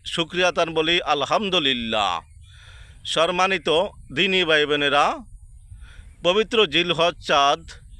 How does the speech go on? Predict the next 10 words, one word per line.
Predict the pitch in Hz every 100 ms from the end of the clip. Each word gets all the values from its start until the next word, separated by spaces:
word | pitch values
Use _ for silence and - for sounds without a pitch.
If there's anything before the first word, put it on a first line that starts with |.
| -
চলতেছে। | 165 165 185 175 - 147 190 - - - - - - 135
আলহামদুলিল্লাহ, | 147 151 190 196 180 175 156 147 143
আমরা | 147 143 143 139 160 208 - 120
জিলহজ | 156 156 170 180
মাসে | 170 160 147 147 175 - -
অনেক | 139 143 175 196 - - - - - - - - -
মানুষ | 127 160 175 202 - - - - - -
উত্তম | 196 - 233 214 170
ইবাদত | 165 151 -
করেছি। | 165 156 - 139 190